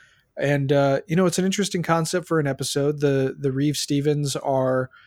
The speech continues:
some of the best Star Trek writers, I think. Uh, they, they've written several really great Star Trek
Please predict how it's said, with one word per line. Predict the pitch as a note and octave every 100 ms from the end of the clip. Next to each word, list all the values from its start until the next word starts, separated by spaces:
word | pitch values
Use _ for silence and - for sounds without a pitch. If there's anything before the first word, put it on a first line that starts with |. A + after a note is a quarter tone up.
| _ _
some | - E3
of | D#3+
the |
best | C3 D3 C#3+
Star | - C#3
Trek | C#3 D3+ C#3+
writers, | D3 C#3+ D3+ D3+
I | D3+
think. | D3 D#3 F3+ - -
Uh, | - C3+ B2+
they, | C3 C3 B2+ -
they've | C3 B2+
written | C#3 C3+
several | B2+ C#3 C3+ C#3
really | C3 C3 C3+
great | C3 C3 C3
Star | - C3+ C3
Trek | -